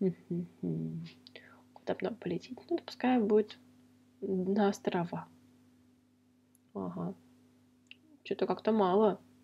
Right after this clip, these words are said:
Я ожидала большего. Ну ладно, пускай это будет Малайзия, Куала-Лумпур. В принципе, я летала.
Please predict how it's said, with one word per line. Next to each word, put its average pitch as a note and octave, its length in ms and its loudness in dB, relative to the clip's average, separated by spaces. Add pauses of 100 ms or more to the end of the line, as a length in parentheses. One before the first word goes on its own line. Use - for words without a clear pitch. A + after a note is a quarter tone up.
(100)
Я F3 160 4
ожидала F#3 420 6
большего. G#3+ 540 6 (560)
Ну B3 80 4
ладно, G#3 340 8 (120)
пускай - 280 8
это G#3+ 140 6
будет F#3 320 2
Малайзия, G3+ 480 8
Куала-Лумпур. F3+ 560 2
В - 60 -4
принципе, F3+ 340 -2
я D#3+ 60 2
летала. G#3+ 560 4